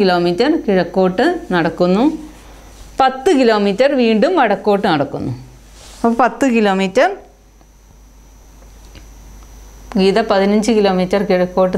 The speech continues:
നടന്ന് പത്ത് കിലോമീറ്റർ തെക്കോട്ട് നടക്കുന്നു. തുടർന്ന് ആറ് കിലോമീറ്റർ കിഴക്കോട്ട് നടന്നതിന് ശേഷം ആറ് കിലോമീറ്റർ കിഴക്കോട്ട് നടന്നതിന് ശേഷം,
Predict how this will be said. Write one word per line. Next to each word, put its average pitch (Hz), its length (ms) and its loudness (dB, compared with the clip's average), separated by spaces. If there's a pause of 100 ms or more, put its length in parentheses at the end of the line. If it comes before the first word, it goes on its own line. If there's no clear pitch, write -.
നടന്ന് 165 320 0 (1400)
പത്ത് 190 340 -2 (100)
കിലോമീറ്റർ 185 640 2 (640)
തെക്കോട്ട് 190 540 2
നടക്കുന്നു. 170 460 0 (1160)
തുടർന്ന് 269 320 4 (180)
ആറ് 233 240 2
കിലോമീറ്റർ 202 680 2 (640)
കിഴക്കോട്ട് 240 560 2 (100)
നടന്നതിന് 190 480 0 (100)
ശേഷം 165 420 0 (920)
ആറ് 220 320 2
കിലോമീറ്റർ 240 640 2
കിഴക്കോട്ട് 226 560 0
നടന്നതിന് 180 560 2
ശേഷം, 175 680 0